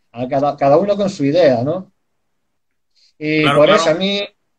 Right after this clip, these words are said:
Speaker 1: Y sobre lo que ahora mismo a estas alturas y con la edad que tengo, que piensen, "Ah, porque ahora que estás con la musiquita y con los dibujitos, con la edad que tienes y tal, pero no sé qué".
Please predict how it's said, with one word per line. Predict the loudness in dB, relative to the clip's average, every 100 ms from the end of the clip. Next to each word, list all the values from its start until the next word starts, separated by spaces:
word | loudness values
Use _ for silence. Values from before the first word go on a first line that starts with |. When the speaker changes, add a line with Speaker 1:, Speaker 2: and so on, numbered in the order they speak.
| _ _ _
Speaker 1:
Y | -4
sobre | 0 4
lo | 4
que | 4 4 6
ahora | 6 4
mismo | 2 0 0
a |
estas | 0 0
alturas | -2 -2 2 2 2
y | -2
con | 2
la | 2
edad | 0
que | -2
tengo, | -4 -4 -4 -8
que | -8
piensen, | -10 -12 -12 -12 -10
"Ah, | -10 -8
porque | -8 -6
ahora | -6
que | -6
estás | -10 -12 -8
con | -6
la | -4 -4
musiquita | -8 -16 -20 -20 -10 -8
y |
con | -6
los | -6 -8
dibujitos, | -12 -14 -14 -16 -12 -12
con | -8 -4 -2 -2
la | -2
edad | -4 -6
que | -10
tienes | -12 -16 -16 -16
y | -16
tal, | -16 -14
pero | -10 -4 -2 -2 -4 -4 -6 -8
no | -10
sé | -12 -10
qué". | -6 -6